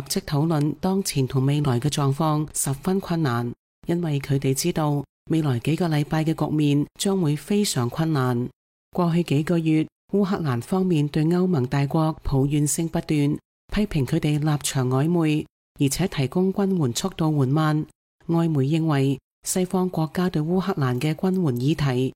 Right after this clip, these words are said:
料將成為呢場會面嘅焦點，而歐盟亦將喺十七號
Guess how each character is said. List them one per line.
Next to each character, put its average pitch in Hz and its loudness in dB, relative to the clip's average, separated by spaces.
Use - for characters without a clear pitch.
料 156 0
將 202 0
成 139 0
為 131 2
呢 175 2
場 131 -2
會 147 2
面 147 2
嘅 147 0
焦 175 0
點， 139 2
而 - 0
歐 185 2
盟 156 0
亦 139 2
將 180 -2
喺 143 2
十 139 -2
七 - -6
號 143 -2